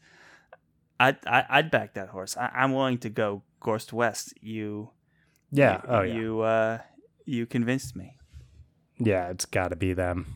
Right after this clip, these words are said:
Speaker 1: Gotta
Speaker 2: You got
Speaker 1: be.
Speaker 2: a name idea, Charles?
Speaker 1: Um, let's think for a second. Name idea. You have Brem-, uh, Bremer, Dan Gorst, and Colin
Speaker 2: It could
Speaker 1: West.
Speaker 2: be like, uh,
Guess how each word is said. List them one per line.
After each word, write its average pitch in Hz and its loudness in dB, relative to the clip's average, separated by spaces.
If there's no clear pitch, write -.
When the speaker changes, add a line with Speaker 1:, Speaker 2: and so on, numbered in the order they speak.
Speaker 1:
Gotta 107 0
Speaker 2:
You 110 8
got 104 8
Speaker 1:
be. - -4
Speaker 2:
a 98 -2
name 107 4
idea, 131 8
Charles? 143 2
Speaker 1:
Um, 123 0
let's - -6
think 117 0
for - -6
a 104 -6
second. 92 -10
Name 123 4
idea. 107 -4
You 104 -6
have 110 -8
Brem-, 123 -6
uh, 107 -6
Bremer, 147 -10
Dan 117 -8
Gorst, 98 -10
and 104 -16
Colin 113 -8
Speaker 2:
It 123 4
could 175 6
Speaker 1:
West. 156 -8
Speaker 2:
be 170 10
like, 120 8
uh, 135 -4